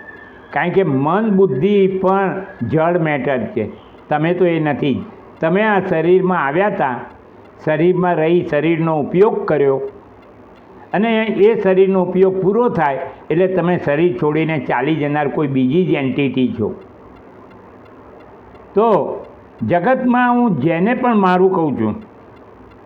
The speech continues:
એ બધું શરીર સંબંધિત હોવાથી વાસ્તવમાં જોવા જઈએ તો મારું કશું નથી,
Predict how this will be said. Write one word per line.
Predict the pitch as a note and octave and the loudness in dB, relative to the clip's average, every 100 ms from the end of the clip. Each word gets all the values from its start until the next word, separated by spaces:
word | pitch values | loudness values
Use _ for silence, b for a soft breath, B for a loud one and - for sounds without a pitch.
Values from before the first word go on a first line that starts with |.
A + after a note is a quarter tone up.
| - - - - - - - - - - - - | -20 -20 -20 -20 -20 -20 -20 -20 -20 -20 -20 -2
એ | F#3+ | 0
બધું | G#3 D#3+ D3+ B3+ | 2 0 0 0
શરીર | - F3 G#3+ A#3+ | 2 0 2 0
સંબંધિત | F#3 G#3+ G3 G#3 F#3 G#3 F#3+ | 2 0 2 2 2 0 0
હોવાથી | D#3+ F3+ F#3+ F#3+ F3+ C#3 - - - - - - - - | 2 2 2 2 0 0 -6 -14 -20 -20 -20 -20 -20 -8
વાસ્તવમાં | A2+ D#3 B2+ - A3+ G#3 F#3 | 0 0 0 -2 0 0 0
જોવા | D3+ E3+ E3+ | 0 0 0
જઈએ | C#3 C#3+ B2+ A#2+ G#2+ - - - - - - - - - - - - - - | 0 0 0 0 -4 -10 -20 -20 -20 -20 -20 -20 -20 -20 -20 -20 -20 -14 -4
તો | D#3 | -2
મારું | C3+ C3 C3+ E3 | -2 -2 -2 -2
કશું | C#3+ B2 G#2+ | -4 -4 -4
નથી, | F#2+ F#2 F#2 | -4 -8 -14